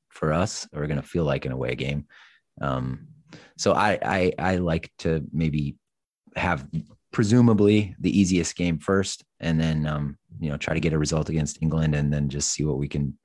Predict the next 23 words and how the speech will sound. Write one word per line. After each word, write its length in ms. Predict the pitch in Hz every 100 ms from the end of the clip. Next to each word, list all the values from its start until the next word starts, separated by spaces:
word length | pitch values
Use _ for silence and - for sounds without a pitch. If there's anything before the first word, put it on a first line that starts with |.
| _
see 100 | -
what 120 | 73 -
happens 300 | 69 73 69
in 80 | 69
the 80 |
final 260 | 65 71 71
game. 140 | 67 73 - -
I 60 |
mean, 100 | 202
we 60 | -
should 160 | -
be, 100 | - - -
we, 140 | 85 - -
we, 120 | - 69
we 180 | -
can 180 | 82 151
beat 280 | 87 82 78 -
Iran 340 | 71 69 67
on 100 | 67
our 140 | 62 60
day, 320 | 64 65 78
I 60 |
think. 360 | - 71 85 -